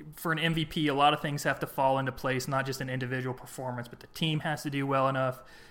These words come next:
There has to be a story that the media likes to get behind for a player. Um, so I thought going into the season that LeBron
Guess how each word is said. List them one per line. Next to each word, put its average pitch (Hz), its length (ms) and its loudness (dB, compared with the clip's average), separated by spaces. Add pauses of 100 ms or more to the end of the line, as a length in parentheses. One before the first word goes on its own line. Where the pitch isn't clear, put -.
(160)
There 143 100 -2
has 143 160 4
to 147 60 -8
be 135 140 -2
a 127 60 -6
story 160 520 4
that 151 160 0
the 147 60 -6
media 147 320 0
likes 139 260 0
to 147 60 -6
get 135 160 -4
behind 131 460 -4
for 139 120 -4
a 131 40 -2
player. 131 520 -2 (320)
Um, 131 220 0
so 143 100 2
I 165 120 12
thought 180 220 6
going 151 200 2
into 143 100 -2
the 127 80 -4
season 139 360 0
that 120 180 -2
LeBron 135 680 0